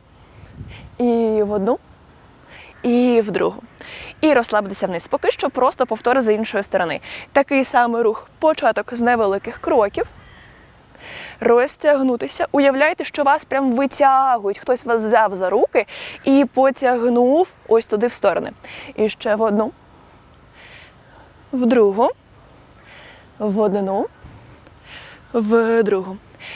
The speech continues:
Чудово. І трошки розвантажитися. Зараз ми з вами опускаємося вниз на килимок і продовжуємо працювати вже в горизонтальній цій площині. Ми будемо впиратися на наші колінчики і займати, я думаю, всім відому позицію кошечки. Ми поставимо наші долоні під нашими плечима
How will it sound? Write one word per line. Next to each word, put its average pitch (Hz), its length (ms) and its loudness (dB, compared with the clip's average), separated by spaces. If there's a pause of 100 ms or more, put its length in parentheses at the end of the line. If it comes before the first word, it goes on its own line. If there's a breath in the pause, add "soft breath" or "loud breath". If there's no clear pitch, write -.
(160 loud breath)
Чудово. 185 520 2
І 330 140 0
трошки 220 360 -2
розвантажитися. 185 760 -4 (220)
Зараз 370 320 0
ми 320 100 2
з 285 40 -2
вами 285 300 2
опускаємося 262 680 0
вниз 277 260 0
на 294 80 -4
килимок 349 360 0
і - 40 -4
продовжуємо 285 460 0
працювати 269 440 -2
вже 226 260 0
в 247 200 0
горизонтальній 220 680 0
цій - 120 -10
площині. 202 480 -4 (340 loud breath)
Ми 330 120 2
будемо 269 300 2
впиратися 240 720 0
на 220 240 0
наші 226 260 -4
колінчики 381 440 0
і 254 40 0
займати, 262 420 2
я 240 60 0
думаю, 262 220 0
всім 262 300 -2
відому 226 340 2
позицію 254 540 0
кошечки. - 520 -4
Ми 311 120 2
поставимо 262 460 0
наші 254 340 -2
долоні 220 500 0
під 254 180 -4
нашими 233 320 -2
плечима 359 420 2